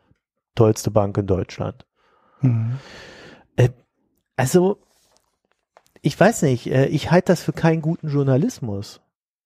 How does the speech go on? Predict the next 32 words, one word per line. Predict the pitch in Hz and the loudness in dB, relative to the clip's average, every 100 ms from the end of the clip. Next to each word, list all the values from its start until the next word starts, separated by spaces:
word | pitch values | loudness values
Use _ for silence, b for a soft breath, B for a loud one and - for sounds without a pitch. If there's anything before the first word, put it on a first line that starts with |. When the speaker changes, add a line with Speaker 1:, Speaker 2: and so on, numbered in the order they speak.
| _ - | _ 0
Speaker 1:
Jetzt | 147 - 180 | 2 2 2
wäre | 185 175 175 | 2 4 2
die, | 147 147 147 | 0 0 0
die, | 139 143 147 147 135 | 0 0 2 2 2
die | 131 | -4
Zeit, | - 120 117 135 180 151 | -2 0 4 4 2 2
halt | 139 - | 2 2
die | 123 | 2
Deutsche | 120 120 120 | 2 2 -2
Bank | 127 123 | -4 -2
zu | - 147 | -4 -4
analysieren. | 143 143 160 156 208 120 110 | -2 -2 -2 2 2 2 2
Das, | 190 - | 0 0
was | 262 | -2
ich | - 220 | -2 -2
jetzt, | 175 123 - - | 2 2 0 -2
äh, | |
alles, | 110 110 - 110 113 - | 2 2 2 4 2 0
äh, | - 113 | -4 -2
erzählt | 110 104 - 190 269 - | -2 -4 -2 2 2 2
hab, | 120 185 - B B B B | 2 2 0 B B B B
das | 120 151 | -2 0
hab | - | 0
ich | 160 | 2
hauptsächlich, | 143 139 - 139 - 131 - | 2 2 2 0 2 -2 -2
äh, | 113 117 117 | 0 4 4
aus | 123 104 107 | 2 -2 -6
der | 98 | -4
Börsenzeitung, | 98 175 175 170 - 143 135 120 | 2 2 2 -2 0 2 0 -4
aus | 107 | -6
verschiedenen | - 107 - 104 101 | -6 -8 -6 -6 -8
Studien, | - - 208 180 180 170 | -8 -2 -2 2 2 2